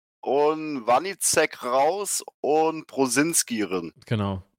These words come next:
Speaker 2: Brose kenne ich im Übrigen noch, der hat, äh, damals in Fürth gespielt. Zu der Zeit war ich ja auch dort. Ähm, als Fußball natürlich, ne, als Spieler. Ähm, <laughs> ich hab dort das Eckfähnchen gemacht.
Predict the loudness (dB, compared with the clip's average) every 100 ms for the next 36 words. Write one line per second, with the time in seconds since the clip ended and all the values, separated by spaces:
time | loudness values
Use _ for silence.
0 | _ -2 0 0 -2 -2 0 -2 -2 -4
1 | -4 -2 -4 -4 -2 -2 -2 -2 0 0
2 | 0 -2 -2 -4 -8 -12 -14 -18 -8 -4
3 | -4 -8 -12 -6 -6 -4 -6 -4 -6 -6
4 | -8 -10 -12 -16 _ _ _ _ _ _
5 | _ -4 0 2 2 0 -6 -12 _ _
6 | _ _ -2 0 0 -2 -2 -2 -4 -4
7 | -4 -6 -10 -8 -8 -6 -8 -8 -8 -8
8 | -10 _ -20 _ _ _ _ _ _ _
9 | _ 2 2 2 -2 -6 -10 -16 -20 _
10 | _ _ -4 0 0 0 0 -4 -8 -2
11 | 0 0 -2 -4 -6 -10